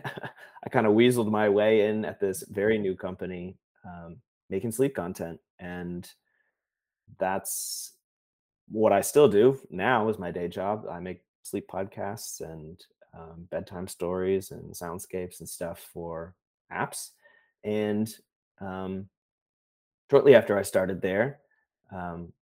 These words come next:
I got down and finally started doing an idea which I had had for quite a long time, which is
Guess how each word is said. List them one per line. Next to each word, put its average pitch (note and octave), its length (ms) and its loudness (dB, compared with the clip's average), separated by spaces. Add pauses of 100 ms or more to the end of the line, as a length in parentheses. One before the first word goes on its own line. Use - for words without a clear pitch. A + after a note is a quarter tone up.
(160)
I F#2 440 -6 (760)
got A2 240 4
down A2+ 480 2
and G#2 320 -4
finally A2+ 380 2
started G2+ 380 0
doing G#2 560 2 (560)
an A2+ 120 2
idea A#2 480 6
which G#2+ 300 0
I C3 200 8
had G#2 200 0
had E2+ 320 -6
for G2+ 220 -2
quite A#2 380 4
a A2 40 6
long F2+ 280 -2
time, E2+ 300 -12
which F2 200 -12
is E2+ 300 -12